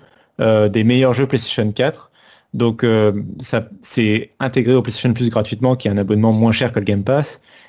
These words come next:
et, euh, ça permet, si tu n'as pas eu de PlayStation quatre, par exemple, et que tu achètes une PlayStation cinq, ça te permet,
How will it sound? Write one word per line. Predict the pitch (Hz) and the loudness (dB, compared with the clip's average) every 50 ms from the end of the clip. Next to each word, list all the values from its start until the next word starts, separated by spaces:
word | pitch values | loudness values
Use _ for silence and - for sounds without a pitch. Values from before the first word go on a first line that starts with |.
| _ - | _ -4
et, | - 117 123 135 139 139 | -2 0 2 2 4 4
euh, | 120 113 107 104 | 4 4 2 2
ça | 98 113 107 | 0 -2 -2
permet, | - 113 104 104 110 123 131 143 143 - - _ _ _ _ _ _ | -2 -2 -2 0 2 2 2 0 0 -4 -10 _ _ _ _ _ _
si | - - - 117 | -12 -10 -8 -8
tu | - - | -6 -4
n'as | - 110 110 | -4 -2 -2
pas | - 131 123 123 | 0 2 2 2
eu | 127 120 | 4 2
de | 113 | 2
PlayStation | 104 - 107 - - - 107 104 | 0 -2 -6 -8 -4 -2 -2 -2
quatre, | - 135 127 - | 0 0 -2 0
par | - 104 101 | -2 -2 -2
exemple, | 101 101 98 117 117 113 117 | -2 -2 -2 -4 -4 -4 -6
et | |
que | 107 - | -8 -12
tu | - - 98 98 98 98 98 98 101 98 95 107 107 - _ _ _ _ _ _ | -12 -14 -12 -10 -8 -8 -6 -6 -6 -6 -8 -10 -12 -14 _ _ _ _ _ _
achètes | - 113 107 123 110 - | -6 -4 -2 -2 0 0
une | 113 | 0
PlayStation | 101 101 - - - 98 95 | 0 -2 -4 -4 -4 -4 -2
cinq, | - 139 143 139 | -2 -2 -2 -2
ça | - 101 | -4 -6
te | - | -4
permet, | - 104 95 104 117 131 131 | -4 -2 0 0 0 0 0